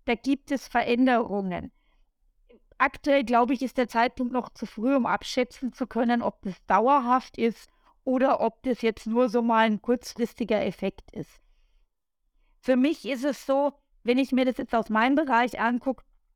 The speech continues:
die Bedürfnisse des Kunden haben sich einfach während Corona komplett verändert. Man will nicht mehr so eingesperrt in seinem Hotelzimmer sein.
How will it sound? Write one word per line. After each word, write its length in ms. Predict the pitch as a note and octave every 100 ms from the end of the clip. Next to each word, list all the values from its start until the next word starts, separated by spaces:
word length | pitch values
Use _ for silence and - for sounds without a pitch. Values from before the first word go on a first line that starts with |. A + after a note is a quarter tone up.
| _ _ _ - A3+
die 60 | A3
Bedürfnisse 640 | A#3+ F3+ C#4+ C4+ C4+ B3+
des 180 | G#3+ -
Kunden 540 | - F#4+ - G3+ F3 _ _ _ _ -
haben 220 | A#3+ A#3+
sich 240 | A3 -
einfach 340 | G#3 A#3+ G#3+ F3
während 320 | G#3+ A#3 A#3+
Corona 500 | - G3+ F#3+ A3 G#3
komplett 540 | - G3+ G3+ G3+ G3+ -
verändert. 640 | - - F#3+ F#3 E3+ D#3+ - _ _ _ -
Man 300 | A#3 B3 A3+
will 180 | D4+
nicht 300 | E4 E4 -
mehr 160 | B3 C4
so 140 | A#3+
eingesperrt 760 | - B3 D4+ - D#4 - G#3+ G#3
in 100 | G3+
seinem 380 | - G#3+ G#3 F#3+
Hotelzimmer 760 | G3+ - A3 A3 - A#3 G#3+ G3
sein. 380 | G#3 G3+ G3+